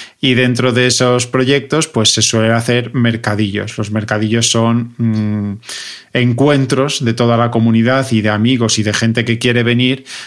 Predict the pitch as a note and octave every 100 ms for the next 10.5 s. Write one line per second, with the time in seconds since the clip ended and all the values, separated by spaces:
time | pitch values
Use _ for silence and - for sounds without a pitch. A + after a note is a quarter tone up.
0 | - A#2 A#2 G#2+ A2 G#2+ - A2+ A#2 A#2
1 | B2 A#2 A#2 - B2 A2 G#2+ A2 A2 A#2
2 | A2+ A2+ A2+ A#2+ A2+ A#2 - C3+ B2+ B2+
3 | C3+ C3+ A#2 A#2 A#2 A#2+ A#2 A#2+ A#2+ B2
4 | B2 B2+ A#2 G#2+ A#2+ A#2+ B2 A#2 B2+ A#2
5 | A2 A2 G#2+ A2+ A2+ A#2+ A#2 B2+ B2+ -
6 | A2 A#2 B2 - - - A2 A2 A2+ A2+
7 | A2+ A2+ A2+ A2+ A2+ A2+ A2+ A#2 B2+ -
8 | - A#2+ B2 A2+ A#2 A#2 A#2+ A#2 A2+ A2
9 | C3 C#3+ - A#2 A2 G2 G#2+ G#2 G#2+ -
10 | A#2+ - - A#2+ -